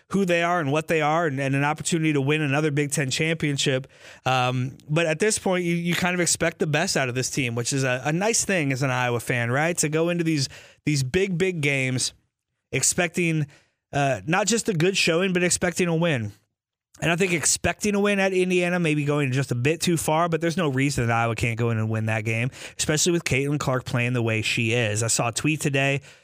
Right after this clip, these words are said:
Uh, Caitlin Clark, the only player in the country averaging twenty or more points a game, five or more assists a game, and five or more rebounds a game.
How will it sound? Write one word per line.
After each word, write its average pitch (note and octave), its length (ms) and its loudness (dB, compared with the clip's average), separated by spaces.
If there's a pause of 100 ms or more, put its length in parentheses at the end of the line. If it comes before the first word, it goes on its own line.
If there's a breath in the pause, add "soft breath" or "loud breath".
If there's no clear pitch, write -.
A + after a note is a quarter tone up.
(160 loud breath)
Uh, A2+ 80 -2
Caitlin E3 320 0
Clark, D#3+ 240 0
the C#3+ 120 0
only D#3+ 200 0
player E3+ 320 0
in D#3 60 -2
the C#3+ 60 -2
country C#3+ 460 0
averaging A#2 380 -2
twenty E3+ 500 -2
or D3+ 180 0
more D3+ 200 2
points D3+ 280 0
a D#3 60 0
game, B2 340 0 (320 loud breath)
five D#3 280 0
or F3 80 2
more E3 180 0
assists D3+ 380 0
a C#3+ 40 0
game, B2 300 0
and A#2+ 140 -2
five C3+ 260 0
or C3+ 40 -2
more B2 200 0
rebounds A#2+ 480 0
a A#2 60 -2
game. G#2 340 -4